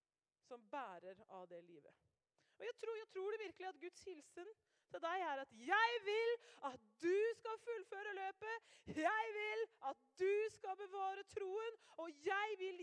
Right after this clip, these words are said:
gi en fornyet tillit til meg og til meg i deg. Det tror jeg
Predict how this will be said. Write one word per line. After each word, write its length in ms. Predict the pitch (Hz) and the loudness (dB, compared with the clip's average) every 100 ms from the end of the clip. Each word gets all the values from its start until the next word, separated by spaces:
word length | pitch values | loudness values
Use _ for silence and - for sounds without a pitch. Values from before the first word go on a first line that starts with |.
| 294 302 | -8 -2
gi 140 | 381 403 339 | 0 -2 -6
en 100 | 330 | -8
fornyet 720 | 392 359 349 359 392 427 _ - | -8 -8 -10 -12 -8 -8 _ -10
tillit 320 | 381 311 370 - | -8 -8 -12 -14
til 140 | 320 | -10
meg 340 | 311 381 480 539 523 _ _ _ _ _ _ _ _ _ _ _ _ - | -2 -2 2 0 -2 _ _ _ _ _ _ _ _ _ _ _ _ -20
og 120 | 247 | -20
til 160 | 262 233 | -20 -20
meg 220 | 226 220 220 214 _ _ _ _ | -20 -20 -20 _ _ _ _ _
i 180 | 202 175 | -20 -20
deg. 200 | 156 147 _ _ _ _ _ _ _ _ _ _ _ _ _ _ _ _ _ _ _ _ _ _ _ | -20 -20 _ _ _ _ _ _ _ _ _ _ _ _ _ _ _ _ _ _ _ _ _ _ _
Det 120 | 370 _ | -20 _
tror 140 | |
jeg 100 | 294 | -20